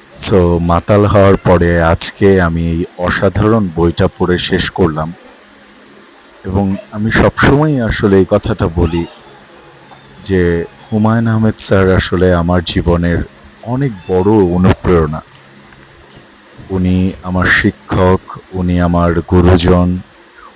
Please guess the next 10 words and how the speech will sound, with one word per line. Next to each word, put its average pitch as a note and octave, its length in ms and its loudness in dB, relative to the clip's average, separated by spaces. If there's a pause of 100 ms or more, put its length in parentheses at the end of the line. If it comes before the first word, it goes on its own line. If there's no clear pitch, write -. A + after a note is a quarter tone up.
উনি F2+ 220 -2
আমার F2 260 0 (120)
অনুপ্রেরণা, F2+ 760 2
উনি E2+ 280 -2
আমার E2+ 320 -2
ভালোবাসা, F2+ 840 0 (760)
উনি F#2 160 -2
আমার F2+ 260 0
পিতৃ - 400 0
সমতুল্য। F#2+ 840 2